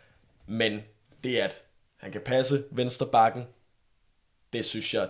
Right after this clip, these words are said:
tyder godt på, at ham og Tanganga måske kan udfylde de huller, der kommer, nu hvor at vi sælger vores to startende og bringer en ny startende venstre bak ind.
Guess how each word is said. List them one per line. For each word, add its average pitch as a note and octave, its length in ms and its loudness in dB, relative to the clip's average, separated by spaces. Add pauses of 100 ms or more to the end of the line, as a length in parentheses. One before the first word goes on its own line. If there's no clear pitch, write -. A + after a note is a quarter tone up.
tyder A2+ 360 -2
godt G2+ 260 -2
på, G2+ 200 0
at F2+ 120 -2
ham G#2 300 -4
og - 120 -10
Tanganga F#2+ 520 -6
måske F#2 420 -6
kan G2 200 -2 (480)
udfylde A#2+ 400 0
de A2 160 -8
huller, G#2+ 240 2
der G2+ 80 -2
kommer, G2 480 -6 (400)
nu G#2+ 120 -6
hvor F#2+ 200 2
at F#2+ 100 -2
vi G#2 60 -6
sælger G#2+ 320 2
vores F#2+ 240 -4
to - 220 -4
startende G2 520 -4 (160)
og A2 120 0
bringer G2 280 -2 (180)
en G#2+ 220 -4
ny G2+ 140 -4 (480)
startende E2 520 0 (200)
venstre E2 300 -8
bak D#2+ 220 -10
ind. D#2 100 -10